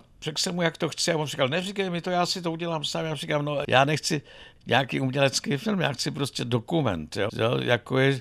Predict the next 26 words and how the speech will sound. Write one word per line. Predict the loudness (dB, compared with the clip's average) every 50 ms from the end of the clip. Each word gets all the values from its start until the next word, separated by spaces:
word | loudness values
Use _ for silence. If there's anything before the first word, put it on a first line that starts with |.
| -6 -12 -14
žurnál." | -10 -4 4 8 8 8 8 8 4 4 2 -2 -4 -6 -10 -14 -20 -20 -20 -16 -8
Tomu | -4 -2 0 0 0 0
samozřejmě | 0 0 0 0 0 -2 -2 -2 -2 -4 -4 -6 -10 -18 -20 -20 -20 -20 -16 -12 -10 -8 -6 -2
velice | -2 0 0 0 0 -2 -2
dobře | -2 -2 -4 0 0 0
rozuměl | 0 0 -2 -2 -2 -2 0 0 0 0 -2 -4 -8 -18 -20 -18 -10 -6
a | -6 -6
přines | -4 -4 -2 0 2 2 2 2 2
něco, | 2 0 0 0 -2 -2
co | -2 -2 0
se, | 0 0 -2 0
to | 2 2 4
byl, | 4 6 6 6 4 2 _ -14 -20 -20 -12 -2
jako | 2 2 2 4 4
když | 2 2 2 0 2
máte, | 2 2 2 4 4 2 2 2 -2 -14 -20 -16
než | -8 -4 -2 0 2 4
si | 4 4 2
pustíte | 2 2 0 0 0 0 -2 2 6 6 6
televizi, | 6 6 6 6 6 6 4 4 2 2 2
tak | 4 2 2 4 2
je | 0 0 0 -6 -14 -8 2
ta | 2 2 2
obrazovka | 2 2 4 4 4 6 4 2 0 2 2 2 2
černá, | 2 4 6 6 6 6 4 4 2 2 2 2
jo. | 2 0 0